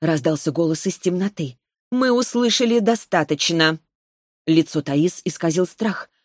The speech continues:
Она обернулась, и из тёмного сада появились четыре фигуры. Бьянка Росси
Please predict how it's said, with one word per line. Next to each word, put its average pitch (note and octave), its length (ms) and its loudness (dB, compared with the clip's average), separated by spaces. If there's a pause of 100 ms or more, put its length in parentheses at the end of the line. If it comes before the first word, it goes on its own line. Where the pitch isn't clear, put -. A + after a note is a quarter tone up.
(140)
Она D#3 200 2
обернулась, D3+ 640 0 (240)
и C#3 120 -2
из C3+ 100 -4
тёмного D3+ 360 0
сада F3+ 360 -2
появились F#3 560 0
четыре A3 460 0
фигуры. F#3+ 600 0 (320)
Бьянка E3+ 480 0
Росси G3 460 -2